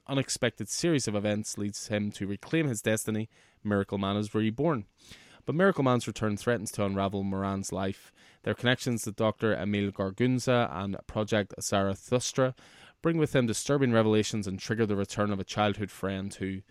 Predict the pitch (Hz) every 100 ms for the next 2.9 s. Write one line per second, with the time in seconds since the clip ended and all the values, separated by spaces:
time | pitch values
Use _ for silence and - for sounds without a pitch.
0 | - _ - 90 104 110 - 113 107 107
1 | - 127 143 117 101 - - - 104 98
2 | 110 104 95 - 104 98 92 92